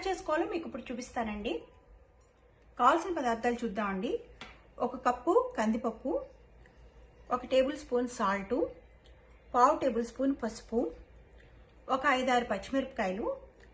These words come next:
ఒక ఏడెనిమిది కరివేపాకులు, ఒక పది పన్నెండు వెల్లుల్లిపాయలు, ఒక టీ స్పూను జీలకర్ర, ఒక హాఫ్ టీ స్పూన్ ఆవాలు, ఒక నాలుగు ఎండుమిరపకాయలు, ఒక పావు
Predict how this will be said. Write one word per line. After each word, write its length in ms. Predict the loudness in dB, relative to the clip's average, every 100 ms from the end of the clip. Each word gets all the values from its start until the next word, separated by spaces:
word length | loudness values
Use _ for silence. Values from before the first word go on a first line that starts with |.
| -4 -2
ఒక 80 | 0 0 2
ఏడెనిమిది 420 | 2 2 0 -2 -2
కరివేపాకులు, 680 | -2 0 -2 -2 -4 -4 -4 -6 -10 -20 -20 -20 -18 -6 -4
ఒక 100 | -2
పది 140 | -2 0 0
పన్నెండు 380 | 0 0 0 0 -2 -14 -20 -20 -20 -20 -4
వెల్లుల్లిపాయలు, 680 | 0 2 2 0 -2 -2 -2 -4 -6 -20 -20 -20 -20 -20 -6 -4
ఒక 100 | 4 4 4 0 -4
టీ 80 | -6
స్పూను 380 | -6 -2 2 2 2 -4 -4
జీలకర్ర, 460 | 0 0 0 0 2 0 -2 -18 -20 -8 -6
ఒక 160 | -4 6
హాఫ్ 240 | 6 6 -2
టీ 80 | -2
స్పూన్ 240 | -2 0 2 2
ఆవాలు, 360 | 0 0 0 -2 -4 -8 -20 -20 -20 -12 -4 0
ఒక 100 | 2 2
నాలుగు 340 | 2 2 2 2 2
ఎండుమిరపకాయలు, 720 | 2 2 -2 -4 -2 -2 0 -2 -6 -18 -20 -20 -20 -20 -20 -20 -20 -20 -20 -20 -20 -20 -2 -2
ఒక 80 | -2 4
పావు 200 | 8 8